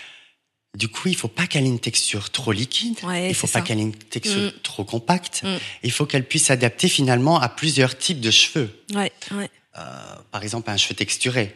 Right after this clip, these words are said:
Speaker 2: Mm.
Speaker 1: un cheveu plus fin, un cheveu plus lisse. Et ça, c'est un peu plus problématique. C'est,
Speaker 2: Ouais, j'imagine.
Speaker 1: c'est une formule assez, assez longue et compliquée à obtenir.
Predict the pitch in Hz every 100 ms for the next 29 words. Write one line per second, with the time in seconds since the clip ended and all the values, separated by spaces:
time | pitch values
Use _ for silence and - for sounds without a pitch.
0 | - 202 208 - 101 - 95 - 127 -
1 | - 110 - - - 98 - 101 - 139
2 | 123 110 - - - - - 110 - -
3 | 170 - 123 104 110 143 - 104 95 85
4 | 80 - - - - - 165 175 170 170
5 | 113 110 113 127 127 110 - 113 107 104
6 | 98 110 - 113 104 120 110 - 95 -
7 | - 92 87 82 - 82 95 143